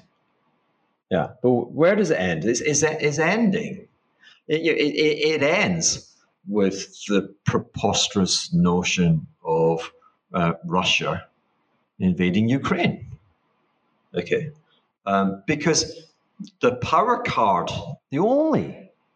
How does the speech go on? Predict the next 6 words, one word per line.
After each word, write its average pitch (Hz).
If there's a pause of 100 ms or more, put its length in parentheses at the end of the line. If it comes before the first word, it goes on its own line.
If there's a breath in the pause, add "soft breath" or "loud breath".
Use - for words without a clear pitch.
(460)
power 107
card 80 (480)
that 87
the 87
Russians 92
have, 76